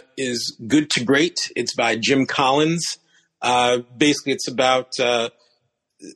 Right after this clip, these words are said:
several, uh, C E Os who took their companies from being good to great. And it was a story about how people, uh, just stuck to their,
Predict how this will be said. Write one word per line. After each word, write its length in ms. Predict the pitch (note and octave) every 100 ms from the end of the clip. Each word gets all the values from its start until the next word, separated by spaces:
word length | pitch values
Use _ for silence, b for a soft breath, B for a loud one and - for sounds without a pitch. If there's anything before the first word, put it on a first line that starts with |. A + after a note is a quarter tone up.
| -
several, 640 | - D#3 C3+ C3+ C3 B2+
uh, 320 | A#2+ A#2 A#2
C 300 | A#2 - A#2
E 40 | B2
Os 200 | A#2 A2
who 80 | -
took 180 | A#2+ -
their 140 | A2
companies 520 | - A#2+ A#2 A#2 A2 -
from 160 | B2 A2
being 280 | G#2+ G#2
good 260 | G#2 G#2+ -
to 100 | A#2
great. 540 | G#2 A2 A2 G#2 - -
And 540 | A2 G#2+ A2 - C3+ -
it 160 | D#3
was 160 | C#3+ D3
a 40 |
story 360 | B2+ D#3 C#3+ C3+
about 280 | B2 A#2+ -
how 280 | B2 B2
people, 540 | A#2+ - A#2 A#2+ A#2 - b b b b _ -
uh, 300 | A#2 A2 A2+ - -
just 460 | A#2 G#2+ - -
stuck 320 | - D3+ C3 -
to 100 | C#3
their, 600 | A#2+ A#2+ A#2+ A#2 A#2 A2+